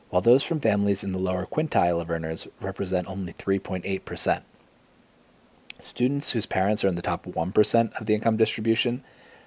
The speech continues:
are seventy-seven times more likely to attend an elite college than those whose parents are in the bottom income quintile. We've been conditioned to view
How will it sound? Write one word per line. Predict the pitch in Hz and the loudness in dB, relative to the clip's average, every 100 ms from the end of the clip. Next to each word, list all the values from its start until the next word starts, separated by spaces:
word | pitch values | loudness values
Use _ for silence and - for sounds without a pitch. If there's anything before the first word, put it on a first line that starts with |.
| - | -6
are | 104 | -2
seventy-seven | - 113 113 123 123 - - 98 104 | 0 2 2 2 2 2 4 4 4
times | 98 95 92 87 - | 0 0 0 0 -2
more | 92 92 | 2 2
likely | 90 85 - 101 | 2 0 2 0
to | - 95 | 4 2
attend | 87 92 | 2 0
an | 92 85 | -2 -4
elite | 85 98 | -2 -2
college | - 85 - 151 - - - - | -2 -4 -4 -6 -12 -20 -20 -14
than | - 98 | -4 2
those | 95 - | 2 2
whose | 98 | 0
parents | - 90 87 - | 2 2 2 -2
are | 92 | -4
in | 90 | -4
the | 85 | -2
bottom | 85 85 82 | 2 2 0
income | 85 82 85 - | -6 -8 -6 -2
quintile. | 95 82 - - - _ _ _ _ _ _ _ _ _ _ _ _ _ _ _ - _ | 0 0 -2 -6 -16 _ _ _ _ _ _ _ _ _ _ _ _ _ _ _ -20 _
We've | - 143 | -2 0
been | 170 | 0
conditioned | 160 156 123 147 160 | 0 0 2 2 4
to | 147 | 0
view | 101 87 90 92 | 0 0 2 2